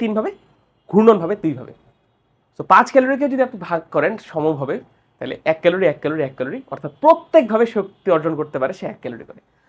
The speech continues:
So, এ-, এই যে পাঁচ ক্যালোরি যে তাপ লেগেছে, এটা হচ্ছে তার প্রতি ক্যালোরি তাপ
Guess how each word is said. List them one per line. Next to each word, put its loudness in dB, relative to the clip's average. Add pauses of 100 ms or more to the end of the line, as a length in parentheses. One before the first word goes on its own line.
(180)
So, -6 (460)
এ-, 4
এই 0
যে -2
পাঁচ 2
ক্যালোরি 2
যে -2
তাপ 2
লেগেছে, -4
এটা -8
হচ্ছে -8
তার -4 (140)
প্রতি -4
ক্যালোরি 0
তাপ 2